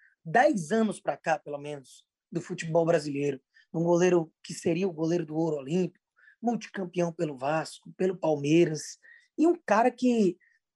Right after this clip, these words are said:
me parece que não se tem um ai pra se falar dele, né? Extracampo, que é um cara que só agrega, que ajuda dentro e fora das quatro linhas, muito inteligente, e eu acredito que é merecedor.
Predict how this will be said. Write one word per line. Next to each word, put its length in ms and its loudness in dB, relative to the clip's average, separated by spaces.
me 140 6
parece 520 2
que 100 -8
não 120 -8
se 200 -14
tem 240 -4
um 200 -6
ai 200 2
pra 180 -6
se 120 -18
falar 240 0
dele, 300 -12
né? 140 -16
Extracampo, 720 -4
que 80 -6
é 20 0
um 80 0
cara 220 2
que 80 -10
só 180 -6
agrega, 600 0
que 180 -10
ajuda 680 0
dentro 340 -2
e 40 -4
fora 280 -4
das 180 -8
quatro 340 -4
linhas, 360 -2
muito 260 2
inteligente, 800 -2
e 60 0
eu 40 4
acredito 400 0
que 140 0
é 60 0
merecedor. 640 -2